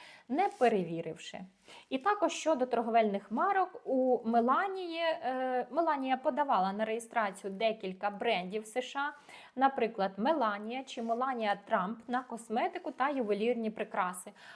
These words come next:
Але на даний момент жодна з них не є діючою. Десь відмовили в реєстрації, а десь не продовжили строк правової охорони. Наче на сьогодні все.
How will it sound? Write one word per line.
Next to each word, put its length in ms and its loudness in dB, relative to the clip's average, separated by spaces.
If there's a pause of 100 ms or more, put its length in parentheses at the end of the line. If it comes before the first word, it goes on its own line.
(120)
Але 240 6
на 140 2
даний 360 0
момент 440 0
жодна 480 4
з 100 -6
них 240 -2 (180)
не 220 2
є 240 0
діючою. 640 -4 (260)
Десь 320 4
відмовили 520 2
в 60 0
реєстрації, 880 0
а 100 -4
десь 380 0
не 160 0
продовжили 640 -2
строк 400 -2
правової 640 0
охорони. 640 -6
Наче 340 4
на 120 4
сьогодні 460 0
все. 400 -4